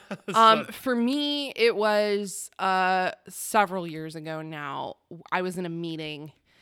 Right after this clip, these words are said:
Speaker 2: and this individual walked in late, and sh-, sh-, her face wasn't moving.
Speaker 1: Yeah.
Speaker 2: And I was like, "Huh?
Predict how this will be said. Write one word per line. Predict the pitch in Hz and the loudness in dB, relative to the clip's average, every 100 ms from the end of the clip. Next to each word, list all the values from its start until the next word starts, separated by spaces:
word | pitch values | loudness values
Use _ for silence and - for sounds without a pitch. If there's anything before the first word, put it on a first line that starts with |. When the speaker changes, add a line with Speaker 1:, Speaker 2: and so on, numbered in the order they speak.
| _ _ - | _ _ -12
Speaker 2:
and | 175 175 | -8 -4
this | 180 180 | -4 -4
individual | 185 170 170 165 | -6 -6 -6 -4
walked | 160 151 - | -4 -4 -6
in | 160 151 151 151 | -12 -12 -12 -10
late, | 160 151 - - - _ _ _ _ _ _ | -10 -10 -12 -18 -20 _ _ _ _ _ _
and | 190 170 156 139 151 - - | -8 -6 -6 -6 -10 -16 -12
sh-, | - - - - | -8 -6 -6 -8
sh-, | - - _ - | -12 -16 _ -8
her | 196 | -8
face | - - 160 170 156 | -6 -8 -8 -10 -10
wasn't | 156 151 151 | -12 -12 -12
moving. | 160 135 127 - 85 180 170 _ _ - - - - | -12 -12 -14 -18 -18 -18 -18 _ _ -20 -20 -20 -20
Speaker 1:
Yeah. | - 87 | -16 0
Speaker 2:
And | 226 226 | 4 8
I | 220 | 8
was | 220 220 | 8 6
like, | 220 202 190 - _ _ _ _ _ | 6 4 2 -6 _ _ _ _ _
"Huh? | - 311 453 | -4 2 2